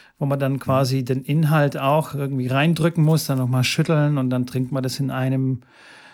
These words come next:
Speaker 1: äh, in einem Schluck.
Speaker 2: Okay.
Speaker 1: Egal, wie dem auch sei. Und das, keine Ahnung, erfrischt und gibt dann irgendwie mehr Kraft und was weiß ich.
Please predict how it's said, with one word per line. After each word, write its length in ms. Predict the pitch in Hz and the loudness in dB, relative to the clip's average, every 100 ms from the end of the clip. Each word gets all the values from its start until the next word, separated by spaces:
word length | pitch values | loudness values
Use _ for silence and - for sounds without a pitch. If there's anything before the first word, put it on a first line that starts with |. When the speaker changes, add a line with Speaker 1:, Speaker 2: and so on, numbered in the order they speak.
| - _ _ 170 | -20 _ _ -10
Speaker 1:
äh, 360 | 139 139 151 | -4 -4 0
in 100 | 143 | 0
einem 240 | 131 127 123 | 2 2 2
Schluck. 400 | - 160 - - - _ _ _ _ _ _ _ _ _ _ _ _ | 4 2 0 -10 -16 _ _ _ _ _ _ _ _ _ _ _ _
Speaker 2:
Okay. 280 | 101 101 107 117 - - | -12 -6 -6 -6 -16 -2
Speaker 1:
Egal, 320 | 175 165 151 | 4 6 6
wie 60 | 139 | 6
dem 140 | 143 | 4
auch 120 | 143 135 | 4 4
sei. 300 | 143 147 170 | 4 6 6
Und 100 | 139 | 4
das, 360 | 139 - - - _ _ _ _ _ - - - | 2 -4 -10 -16 _ _ _ _ _ -20 -20 -20
keine 220 | - 135 107 | 0 0 0
Ahnung, 180 | 107 | -4
erfrischt 600 | - 123 147 160 151 - | -6 -2 2 2 2 -2
und 260 | 120 117 113 | -6 -8 -6
gibt 220 | 127 - | -8 -2
dann 400 | 135 131 127 131 | 0 2 0 -2
irgendwie 260 | 147 139 139 | -2 0 2
mehr 200 | 143 139 | 2 2
Kraft 460 | - 139 139 - 131 | 2 2 2 0 -2
und 160 | 123 | 0
was 200 | 127 - | -2 -2
weiß 160 | 135 143 | -4 -4
ich. 200 | 139 | -6